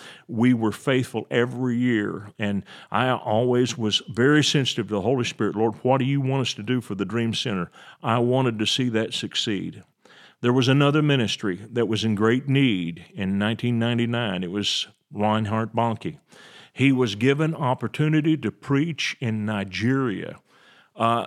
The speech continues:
he knew that this is likely going to be a meeting where he would win a million people in one invitation. There would be over, well over a million people who would gather together. Not a crusade in a stadium. Stadium's too small.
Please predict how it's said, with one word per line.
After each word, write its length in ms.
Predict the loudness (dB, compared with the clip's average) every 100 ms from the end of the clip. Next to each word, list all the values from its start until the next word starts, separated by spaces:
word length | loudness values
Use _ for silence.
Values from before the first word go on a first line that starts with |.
| -4
he 220 | -2 2
knew 580 | 2 4 4 4 2 0
that 260 | -2 -4 0
this 280 | 0 2
is 180 | 0 -2
likely 480 | 0 0 0 -2 -4
going 320 | 0 -2 -2
to 100 | -4
be 220 | -2 0
a 60 | 2
meeting 480 | 0 0 0 -2 -4 -6
where 160 | -6
he 180 | -2 -2
would 240 | -2 -4
win 220 | -4 -2 -2
a 60 |
million 540 | -2 -2 -2 -2 -4 -4
people 480 | -4 -6 -6 -10
in 220 | -8 -6 -6
one 160 | -4
invitation. 600 | -4 -6 -6 -8 -6 -6
There 100 | -4
would 220 | -4 -4 -4
be 180 | -6 -6 -18 -20 -2
over, 600 | 2 4 4 2 0 0
well 280 | 0 2 4
over 360 | 2 2 0
a 40 | 0
million 560 | 0 2 0 0 -2
people 420 | -2 -2 -2 -4
who 140 | -6 -4
would 180 | -4 -2
gather 340 | -2 -2 -2
together. 420 | -4 -2 -2 -2
Not 220 | -2 -2 -4
a 80 |
crusade 640 | -8 -4 -2 -2 -2 -2 -4
in 100 | -4
a 60 |
stadium. 480 | -4 -2 -2 -2 -4
Stadium's 400 | -4 -4 -4 -4
too 140 | -6 -6
small. 280 | -6 -6